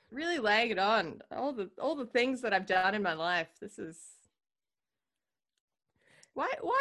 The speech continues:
are you doing this to me? I, I'm not, I'm not interrogating you.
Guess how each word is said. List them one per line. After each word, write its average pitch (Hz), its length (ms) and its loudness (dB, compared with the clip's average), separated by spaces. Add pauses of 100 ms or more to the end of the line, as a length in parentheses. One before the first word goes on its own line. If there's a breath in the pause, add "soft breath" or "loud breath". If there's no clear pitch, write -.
are 539 60 6
you 523 100 6
doing 453 280 8
this 440 240 2
to - 100 -2
me? 175 360 4 (300)
I, 349 280 2 (500)
I'm 330 260 2
not, 349 280 6 (100)
I'm 339 160 2
not 349 140 2
interrogating 214 720 2
you. 170 340 -2